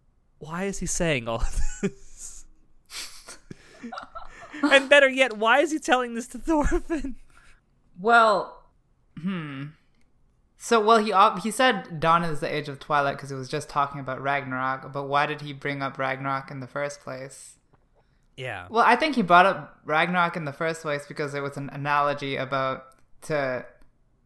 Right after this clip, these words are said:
Speaker 2: Thorfinn killing Askeladd as a part of the natural order. So there's, oh, there's a very, there's a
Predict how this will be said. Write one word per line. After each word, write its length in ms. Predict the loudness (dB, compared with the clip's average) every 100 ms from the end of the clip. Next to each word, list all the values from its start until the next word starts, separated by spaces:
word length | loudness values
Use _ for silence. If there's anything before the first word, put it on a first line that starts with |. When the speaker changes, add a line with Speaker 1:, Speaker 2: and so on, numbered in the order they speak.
| _
Speaker 2:
Thorfinn 520 | -2 -2 -2 -6 -8
killing 260 | -8 -8 -4
Askeladd 600 | -4 -4 -6 -4 -4 -4
as 180 | -6 -10
a 40 |
part 360 | -8 -4 -4 -6
of 120 | -12
the 80 | -8
natural 380 | -8 -8 -10 -8
order. 440 | -10 -10 -14 -16 _ -20 _
So 120 | -12
there's, 140 | -10 -8
oh, 80 | -8
there's 200 | -8 -8
a 40 | -8
very, 320 | -6 -4 -6
there's 320 | -6 -4 -2
a 160 | -2 -4